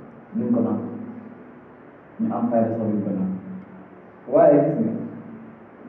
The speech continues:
liñ la wax léegi ci "يرفع الله الذين آمنوا منكم والذين أوتوا العلم درجات." Loolu neex naa exemple sax ci àdduna bi ñuy dund. Boo demee tey ci entreprise yi,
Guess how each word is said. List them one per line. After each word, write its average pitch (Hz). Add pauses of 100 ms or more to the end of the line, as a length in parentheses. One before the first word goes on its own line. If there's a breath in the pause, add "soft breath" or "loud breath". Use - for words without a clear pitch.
liñ 139
la 135
wax 135
léegi 120 (680)
ci - (300)
"يرفع 139
الله 131
الذين 120
آمنوا 120
منكم 120
والذين 113
أوتوا 113
العلم 110
درجات." 104 (500)
Loolu 302 (680)
neex 180
naa 202
exemple 185
sax 190
ci -
àdduna 170
bi 170
ñuy 170
dund. 170 (360)
Boo 151
demee 165
tey 147
ci -
entreprise 151
yi, 98